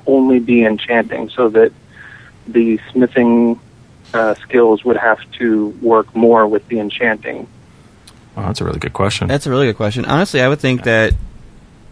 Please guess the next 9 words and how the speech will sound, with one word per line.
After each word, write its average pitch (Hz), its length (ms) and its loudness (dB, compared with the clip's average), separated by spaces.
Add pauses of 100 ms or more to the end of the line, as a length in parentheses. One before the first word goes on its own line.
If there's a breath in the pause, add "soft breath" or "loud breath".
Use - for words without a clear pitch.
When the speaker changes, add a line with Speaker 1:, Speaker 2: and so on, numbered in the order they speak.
(260)
Speaker 3:
I, 180 100 0
I 190 240 -2
think, 220 300 -4
honestly, 156 480 0
the - 160 -12
way 131 200 0
they 139 160 2
mentioned 123 380 -2
how 110 460 2